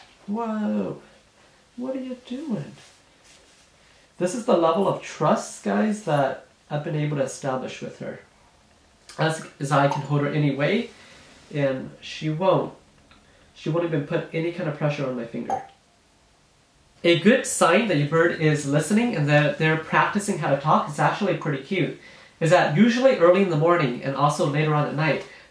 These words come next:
they'll start by themselves, or not by themselves, to start babbling and just, um, mumbling a bunch of gibberish. So if you guys are noticing something like that in your birds, chances are they are listening to what you're, um, saying and they're trying to perfect,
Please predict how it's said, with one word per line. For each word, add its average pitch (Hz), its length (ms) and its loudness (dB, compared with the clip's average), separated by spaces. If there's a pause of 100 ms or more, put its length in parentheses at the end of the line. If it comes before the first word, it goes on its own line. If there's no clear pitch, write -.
they'll 214 180 6
start 180 360 2
by 156 140 2
themselves, 143 640 0
or 139 140 2
not - 260 4
by 151 120 4
themselves, 175 440 0 (140)
to 165 100 -4
start 170 380 2
babbling 139 600 2
and 135 120 -4
just, 156 400 -4
um, 127 480 0
mumbling 143 560 2
a 139 80 -6
bunch - 180 0
of 147 100 -8
gibberish. 127 600 -2 (520)
So 180 260 4
if 160 160 2
you 175 80 0
guys 202 180 4
are 175 480 4 (320)
noticing 202 760 2
something 160 380 -2
like 135 200 2
that 185 300 4
in 151 100 -2
your 139 100 0
birds, 165 420 0 (140)
chances 208 400 2
are 196 140 6
they 160 160 0
are 156 300 4
listening 175 380 -2
to 147 80 -6
what 147 160 2
you're, 139 300 0
um, 131 160 -4
saying 160 280 -2
and 135 100 -4
they're 135 60 -4
trying 156 220 -4
to 143 60 -8
perfect, - 600 -4